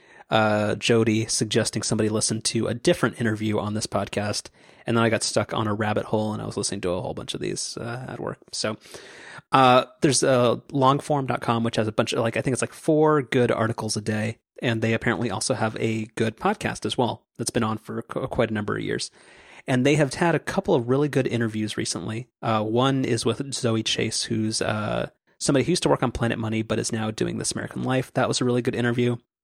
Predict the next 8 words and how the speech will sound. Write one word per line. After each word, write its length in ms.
They 100
had 200
an 80
interview 640
with, 300
uh, 300
Maggie 400
Haberman 520